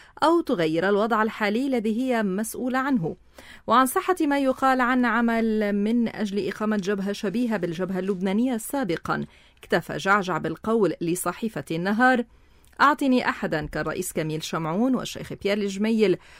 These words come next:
وشارل مالك، وعندها تتأسس جبهة لبنانية". الدكتور جعجع وعبر صحيفة نداء الوطن اختصر جوهر الأزمة بتأكيد عدم وجود أي أمل يرتجى لإنقاذ البلد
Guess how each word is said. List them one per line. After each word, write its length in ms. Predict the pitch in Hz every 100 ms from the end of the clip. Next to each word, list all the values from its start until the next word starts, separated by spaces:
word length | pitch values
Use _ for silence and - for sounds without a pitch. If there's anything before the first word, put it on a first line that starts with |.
| - -
وشارل 440 | 208 240 262 254
مالك، 480 | 220 202 156 - - -
وعندها 520 | 190 220 220 156 156
تتأسس 840 | 156 240 226 - 262 - 165 - - 180
جبهة 340 | 190 175 165
لبنانية". 640 | 165 160 156 151 156 - - _ _ - - - 208
الدكتور 340 | 214 247 311
جعجع 420 | 294 339 320 320
وعبر 440 | 294 294 269 269 269
صحيفة 460 | 269 254 285 254 247
نداء 340 | 214 214 240
الوطن 420 | 214 196 - 185
اختصر 600 | 151 - - 302 - 151 156
جوهر 360 | 175 170 165
الأزمة 540 | 160 - 226 175 156 - - - _
بتأكيد 600 | 214 233 254 202 277 233
عدم 420 | 202 233 226 214
وجود 380 | 196 196 240 220 - 247
أي 220 | 262 - _
أمل 300 | 262 254 247
يرتجى 640 | 208 185 202 190 156 170 156
لإنقاذ 500 | 180 190 175 190 196
البلد 460 | 185 170 226 214